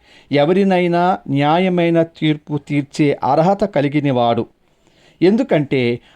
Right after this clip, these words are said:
ఆయనలో ఏ పాపమైనను, ఆయన జీవితంలో ఏ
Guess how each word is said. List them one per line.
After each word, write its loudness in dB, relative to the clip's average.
ఆయనలో 2
ఏ 2
పాపమైనను, 2
ఆయన 0
జీవితంలో 0
ఏ 2